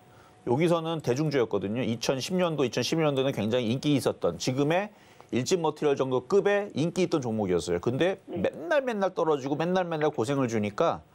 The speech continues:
Speaker 1: 이제 사람들이 관심이 없어요. 그러니까 요즘에 어떻게 돼요? 잘 가죠? 그래서 지금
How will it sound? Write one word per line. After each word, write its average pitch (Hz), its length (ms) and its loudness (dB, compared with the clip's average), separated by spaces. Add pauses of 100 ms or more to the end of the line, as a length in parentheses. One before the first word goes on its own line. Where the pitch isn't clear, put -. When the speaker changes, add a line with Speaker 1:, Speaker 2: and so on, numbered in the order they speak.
(400)
Speaker 1:
이제 123 120 -2
사람들이 185 420 -2
관심이 123 380 -2
없어요. 85 380 0 (720)
그러니까 196 340 2 (180)
요즘에 147 340 0
어떻게 120 280 0
돼요? 127 240 2
잘 113 180 0
가죠? 120 340 -2 (800)
그래서 147 140 -4
지금 156 320 2